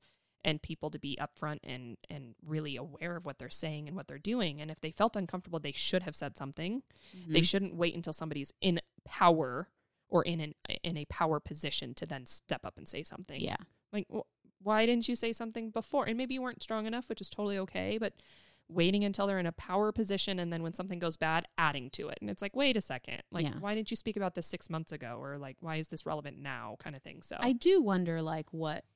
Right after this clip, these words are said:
Speaker 2: uh, I feel like pe-, everybody has a different, like, idea about what sexual
Speaker 1: Yeah.
Speaker 2: harassment is.
Speaker 1: Yes.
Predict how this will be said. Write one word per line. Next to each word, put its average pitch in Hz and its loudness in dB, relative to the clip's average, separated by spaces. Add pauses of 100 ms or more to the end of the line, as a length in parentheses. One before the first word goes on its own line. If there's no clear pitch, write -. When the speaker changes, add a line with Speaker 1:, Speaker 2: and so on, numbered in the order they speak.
(180)
Speaker 2:
uh, 185 -8 (120)
I 190 -4
feel 220 -8
like 208 -4
pe-, - -8 (320)
everybody 165 -4
has 165 -8
a 156 -6
different, 156 -4
like, 151 -8
idea 143 -2
about 135 -6
what 135 -10
sexual 143 -4
Speaker 1:
Yeah. 139 2
Speaker 2:
harassment 151 4
is. - 0
Speaker 1:
Yes. 180 -2